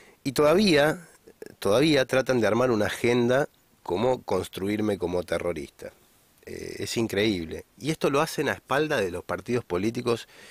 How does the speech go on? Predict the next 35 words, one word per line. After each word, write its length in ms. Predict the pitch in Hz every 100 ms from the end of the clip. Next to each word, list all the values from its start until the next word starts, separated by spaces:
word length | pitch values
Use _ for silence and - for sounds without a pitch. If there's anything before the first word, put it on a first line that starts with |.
| - -
en 120 | - 87
el 120 | 82
sentido 560 | 101 90 - 107 104
de 160 | 92 92
que 340 | - 98 107 - - - -
lo 220 | 90 104
hacen 320 | 113 - 101
con 320 | - - 92
mano 460 | 95 131 202 113 82
de 100 | 90
obra 320 | 87 82 80
de 100 | 82
partidos 420 | - - - 87
políticos 640 | - 85 87 90 85 85 -
multipartidariamente. 1300 | 92 87 87 87 85 87 98 95 87 82 78 - 110 _ _ _ _ - - - - - - _ _
Eh, 760 | 110 107 107 104 101 101 101 98 _ -
y 180 | 120
en 80 | 120
el 120 | 117
tráfico 500 | 107 143 - 117 117
de 160 | 110 117
audios 480 | 127 131 131 120 -
en 160 | 98
un 100 | 117
contexto 580 | 113 110 104 117 - 110
de 100 | 95
tergiversación 880 | 90 90 - 87 85 - 87 - 113
de 100 | 104
cuestiones 600 | 85 85 - 107 113 98
que 140 | - 95
es 120 | -
alevoso, 640 | 76 76 98 98 73 -
una 140 | 92 87
demagogia 800 | 87 85 92 110 - 92 101 98
alevosa. 680 | 90 78 78 78 - -